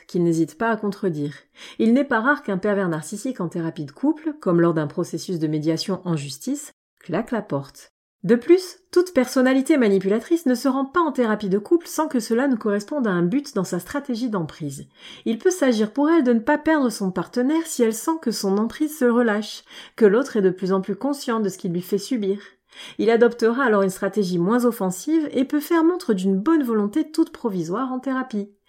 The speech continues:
Il a pour but ainsi de gagner du temps, car les efforts consentis seront de courte durée et les problèmes reprendront de plus belle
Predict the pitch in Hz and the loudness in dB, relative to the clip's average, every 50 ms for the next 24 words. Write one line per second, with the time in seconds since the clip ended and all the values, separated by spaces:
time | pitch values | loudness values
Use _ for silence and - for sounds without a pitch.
0 | - - - - - _ - 240 285 320 311 311 254 247 226 208 226 285 285 - | -20 -20 -20 -20 -8 _ 0 2 2 2 2 4 4 4 4 4 4 2 2 2
1 | 208 - 175 170 - - - 302 339 330 - _ 202 190 196 196 254 262 285 294 | 0 0 0 -2 -2 -2 0 0 0 0 -2 _ 2 2 4 6 6 4 4 4
2 | 262 269 262 - - 220 214 214 - _ _ _ _ - 185 180 185 185 180 165 | 2 0 0 -2 -4 -6 -6 -6 -12 _ _ _ _ -2 0 2 2 2 4 4
3 | 190 185 - 208 190 - - 170 151 - - 160 170 - - 294 285 - 214 180 | 4 4 4 0 0 0 -2 -6 -6 -4 -4 -4 -4 -2 -2 -4 -2 -2 0 0
4 | 180 170 165 165 - 202 208 - 226 202 233 262 247 240 233 233 233 - - - | 2 0 0 -2 -6 -12 -4 -4 -2 0 0 0 2 0 0 -2 -4 -12 -18 -20
5 | - - _ 214 202 196 190 196 - 202 180 185 240 254 226 185 180 - - 185 | -20 2 _ 6 8 8 6 6 4 2 2 4 4 4 4 2 2 0 0 -2
6 | 170 147 160 156 160 262 269 - - 196 165 196 226 277 311 320 | -2 0 -2 0 0 0 -2 -2 -4 -2 0 0 0 0 -2 -4